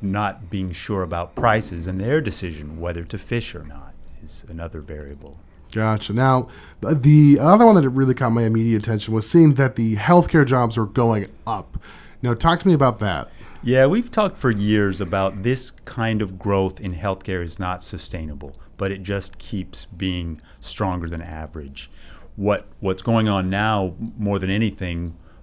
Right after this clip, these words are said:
Speaker 1: probably, is the aging population. So a-, the older people are, the more healthcare needs they tend to have. And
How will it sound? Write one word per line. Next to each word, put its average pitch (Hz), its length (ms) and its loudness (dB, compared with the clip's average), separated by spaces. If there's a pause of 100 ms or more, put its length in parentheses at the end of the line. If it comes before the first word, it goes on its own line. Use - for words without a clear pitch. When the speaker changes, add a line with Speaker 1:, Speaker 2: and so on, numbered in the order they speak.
(120)
Speaker 1:
probably, 85 760 0 (280)
is 90 320 -6
the 101 180 -6
aging 98 420 -4
population. 80 800 -10
So 82 240 -12
a-, 98 160 -4
the 98 160 -10
older 98 260 -2
people 101 340 -6
are, 90 280 0
the 82 100 -8
more 85 240 -6
healthcare 82 480 -10
needs 82 280 -12
they 78 100 -10
tend 78 300 -12
to 85 100 -10
have. 85 500 -8 (420)
And 85 380 -6